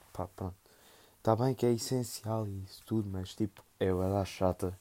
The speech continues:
E eu disse que não ia falar de escola neste episódio e já estou a falar. Mas cagativo. Pronto, é aquela cena bué da chata, puto. Português. É mesmo. É mesmo.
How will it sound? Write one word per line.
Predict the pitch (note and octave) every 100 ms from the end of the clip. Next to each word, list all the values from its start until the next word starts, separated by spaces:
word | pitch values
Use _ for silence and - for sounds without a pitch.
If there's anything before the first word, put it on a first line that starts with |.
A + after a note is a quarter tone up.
| - - - - - _ _ - - -
E | A#2+ A#2 A#2
eu | A#2+
disse | G#2+ A#2 -
que | -
não | A#2
ia | A2
falar | A2 - A#2+ A#2
de | -
escola | - A#2+ A#2
neste | A#2 A#2 -
episódio | A2+ B2 A#2 C#3+ C#3+
e | C3+
já | B2
estou | A#2 A#2
a |
falar. | - F#2+ F2+ F2+ _ - - - - - _
Mas | - B2 A#2
cagativo. | - G#2+ G#2 - - - _
Pronto, | A2+ G#2+ G2 -
é | - A#2+
aquela | - A#2 G#2
cena | G2+ - G#2
bué | G2 G2+
da | G2
chata, | G2 - F#2 - - -
puto. | - - - _ -
Português. | - G2+ - F2+ - - G2+ G2 F#2 - _ _ _ - - - -
É | -
mesmo. | G#2+ G#2 - - _ _ _ _ _ G#2 G2+ G2 F2+ - - _ _ _ _ _ -
É | F#2 F#2+ F#2+
mesmo. | G2 G2 F#2+ F#2